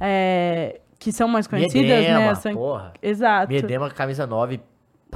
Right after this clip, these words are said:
Speaker 1: Então,
Speaker 2: Ma-,
Speaker 1: eu acho que vai ser um
Speaker 2: maluquice.
Speaker 1: pouco mais fácil pra Holanda.
Speaker 2: E mata-mata das quartas, se for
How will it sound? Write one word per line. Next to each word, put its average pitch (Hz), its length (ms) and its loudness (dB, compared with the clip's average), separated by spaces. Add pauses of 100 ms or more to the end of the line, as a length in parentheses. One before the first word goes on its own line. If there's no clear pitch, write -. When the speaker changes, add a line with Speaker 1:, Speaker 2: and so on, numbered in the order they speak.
(400)
Speaker 1:
Então, 226 420 2
Speaker 2:
Ma-, 220 160 -2
Speaker 1:
eu 240 100 6
acho 233 220 2
que 254 100 0
vai 233 260 2
ser 262 120 0
um 240 40 2
Speaker 2:
maluquice. 240 140 0
Speaker 1:
pouco 247 220 2
mais 254 260 0
fácil 226 300 0
pra 233 220 2
Holanda. 214 680 2
Speaker 2:
E 156 80 -6
mata-mata 151 500 0
das 151 180 0
quartas, 151 560 -4
se - 140 -14
for 139 140 -6